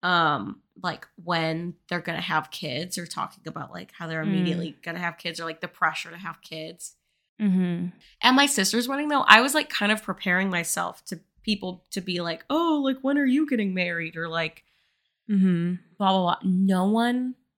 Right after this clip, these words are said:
Speaker 1: said it. In fact, I had several family members be like, "Nah, you, you don't even need to get married. Like, who cares?" And I was like, "Oh, new. All
Speaker 2: Oh,
Speaker 1: right."
Speaker 2: new and exciting.
Speaker 1: I got asked about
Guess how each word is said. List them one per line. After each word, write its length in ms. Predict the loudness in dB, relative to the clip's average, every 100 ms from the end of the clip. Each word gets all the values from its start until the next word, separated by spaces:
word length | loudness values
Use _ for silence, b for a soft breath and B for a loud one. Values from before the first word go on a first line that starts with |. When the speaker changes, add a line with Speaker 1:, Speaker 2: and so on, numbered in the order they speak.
| _
Speaker 1:
said 320 | -2 2 4
it. 180 | 2 0 0
In 80 |
fact, 360 | 2 4 4 2
I 80 | 0
had 200 | 0 -2
several 460 | 2 4 4 2 -4
family 380 | 0 2 4 2
members 400 | 2 0 -2 -4
be 180 | -2
like, 300 | 0 0 -2 -6
"Nah, 260 | -4 0
you, 300 | 0 0 -2 -8 -6
you 100 | -2
don't 160 | 0
even 180 | 0 2
need 200 | 0 0
to 80 | -2
get 240 | -4 -4
married. 360 | -4 -6 -8 -14
Like, 220 | -12 -12 -10
who 100 | -12 -6
cares?" 480 | 0 2 2 -2 -6
And 100 | -4
I 20 |
was 80 | -2
like, 160 | -4 -2
"Oh, 360 | 2 2 0 -8 _ _
new. 480 | -6 -2 0 -2 -4 -10 -4
All 80 | 2
Speaker 2:
Oh, 0 |
Speaker 1:
right." 340 | 4 2 -2 _ -2
Speaker 2:
new 560 | 0 0 -2 -4 -4
and 60 | -6
exciting. 680 | -6 -8 -6 -4 -2 -2 0
Speaker 1:
I 80 | 4
got 260 | 6 6 2 _ _ _
asked 380 | 6 6 4 0
about 480 | 4 4 4 0